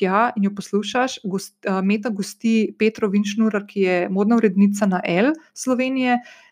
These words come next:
in Lorelo Flego, voditeljico in modno poznavalko, ki mimogrede v tej epizodi govori tudi o svojem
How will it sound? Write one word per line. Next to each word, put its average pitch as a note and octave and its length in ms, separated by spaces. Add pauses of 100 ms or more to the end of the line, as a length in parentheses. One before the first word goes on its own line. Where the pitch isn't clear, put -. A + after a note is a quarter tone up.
in A3 380
Lorelo G#3+ 380
Flego, A3 520
voditeljico G#3 840
in F#3+ 80
modno F#3+ 320
poznavalko, F#3 680 (260)
ki G#3 160
mimogrede A#3 720
v A#3 100
tej A3 240
epizodi G3+ 420
govori G3 420
tudi G3 340
o F3 340 (140)
svojem E3 340